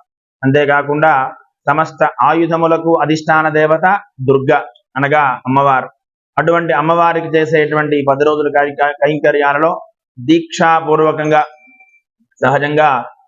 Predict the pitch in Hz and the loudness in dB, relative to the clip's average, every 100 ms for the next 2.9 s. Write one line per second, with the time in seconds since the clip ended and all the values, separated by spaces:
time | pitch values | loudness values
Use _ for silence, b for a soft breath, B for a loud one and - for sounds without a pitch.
0 | - 156 143 143 156 156 156 147 151 151 | -2 0 2 2 2 2 2 2 2 0
1 | 143 139 147 151 147 143 147 151 147 143 | -2 -2 2 2 0 -4 -4 -2 -2 0
2 | 147 143 139 151 - - 165 170 | 0 0 0 -6 -6 -2 0 0